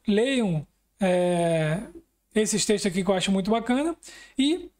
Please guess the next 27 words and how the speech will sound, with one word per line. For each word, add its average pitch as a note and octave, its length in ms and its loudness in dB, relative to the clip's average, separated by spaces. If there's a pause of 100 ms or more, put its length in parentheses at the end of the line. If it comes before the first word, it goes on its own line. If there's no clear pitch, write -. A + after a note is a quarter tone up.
(240)
a B3+ 120 2
gente A3+ 280 0
tem A#3+ 240 2
como A#3+ 460 0
concorrente F3+ 1000 0 (400)
a A3+ 120 2
Chevron, A#3+ 540 0
que A3 240 0
já G3+ 200 2
tem G#3+ 240 0
o G#3 80 0
vídeo F3 340 0
aqui, C4+ 260 -2 (120)
tá? D#4+ 280 -2
Da G3 180 2
Chevron, C#4 600 0 (880)
Petróleo C#4 600 0
Brasileiro B3 540 0
S B3+ 260 0
A, A3+ 140 0
Petrobras. A3+ 840 0
Então, E3+ 240 0
olha A#3 160 0
só, G3 220 0
tá G#3 120 -2
aqui G#3+ 260 -2
como B3 360 0